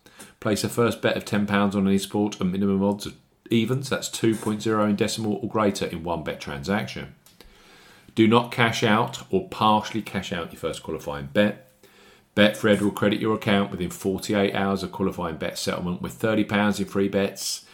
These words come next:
with an additional fifty free spins at Betfred games. The thirty pound of free bets come in the form of twenty pounds in free bets which can be used on any sportsbook market,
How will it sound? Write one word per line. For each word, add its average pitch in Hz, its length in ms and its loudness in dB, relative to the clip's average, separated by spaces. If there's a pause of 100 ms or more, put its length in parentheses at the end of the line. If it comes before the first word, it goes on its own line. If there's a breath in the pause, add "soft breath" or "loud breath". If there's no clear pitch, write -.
(220 loud breath)
with 92 180 -2
an 98 100 4
additional 98 500 4
fifty 92 360 -4
free 87 240 -4
spins 76 420 -8
at 80 80 -14
Betfred - 420 -10
games. 123 600 0 (600 loud breath)
The - 80 -14
thirty 107 260 4
pound 104 220 2
of 98 80 -2
free 107 160 2
bets 104 300 0
come 110 180 -2
in 104 60 2
the 95 80 0
form 110 280 0
of 104 220 0
twenty 104 220 0
pounds 104 280 0
in 98 60 0
free 104 220 0
bets 110 260 -2
which - 240 -10
can 85 100 -14
be 85 60 -8
used 80 260 -4
on 80 140 -8
any 76 120 -8
sportsbook - 540 -4
market, 104 520 -4